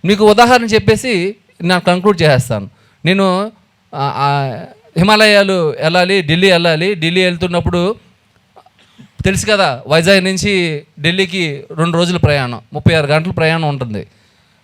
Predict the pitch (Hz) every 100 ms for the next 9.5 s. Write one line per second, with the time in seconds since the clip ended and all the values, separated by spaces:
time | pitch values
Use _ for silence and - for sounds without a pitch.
0 | _ _ _ - - _ _ - 180 208
1 | 220 208 214 190 160 - 156 151 202 190
2 | 185 190 175 175 180 190 160 160 185 160
3 | 151 185 214 _ _ 143 147 165 - 214
4 | 214 190 185 196 196 196 196 180 165 165
5 | 185 165 165 165 170 165 151 135 123 101
6 | - _ _ _ _ 170 185 196 180 180
7 | - _ _ _ _ - 165 185 202 233
8 | 214 190 202 196 _ _ 143 185 156 208
9 | 208 202 208 175 131